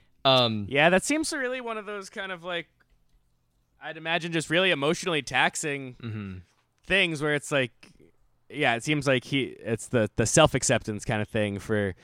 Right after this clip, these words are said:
Speaker 2: for years
Speaker 1: Mm-hmm.
Speaker 2: before it's kind of like a, yeah.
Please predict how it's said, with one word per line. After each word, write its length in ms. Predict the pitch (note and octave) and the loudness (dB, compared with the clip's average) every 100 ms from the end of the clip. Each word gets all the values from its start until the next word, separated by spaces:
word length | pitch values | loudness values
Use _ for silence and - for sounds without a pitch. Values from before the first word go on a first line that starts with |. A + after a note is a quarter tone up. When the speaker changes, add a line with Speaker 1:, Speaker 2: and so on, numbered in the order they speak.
| - _ - | -20 _ -4
Speaker 2:
for 180 | D#3 | -2
years 800 | A#2+ A2 E3+ F#3+ G#2+ F2 - - _ | -2 -4 0 2 2 -4 -12 -16 _
Speaker 1:
Mm-hmm. 120 | B2+ A2 | -10 -2
Speaker 2:
before 560 | A#2 C3+ B2 A2+ G#2 - | 0 2 2 2 -2 -8
it's 360 | G#2 A2 - - | -10 -10 -10 -6
kind 260 | C#3+ A#2 G#2+ | -2 -2 -2
of 140 | G2+ | -4
like 260 | A2 G#2 G#2+ | -4 -2 -4
a, 320 | G2+ F#2+ F#2+ - _ _ _ _ _ _ _ _ _ - | -4 -6 -10 -18 _ _ _ _ _ _ _ _ _ 0
yeah. 300 | B2+ G#2+ | 2 2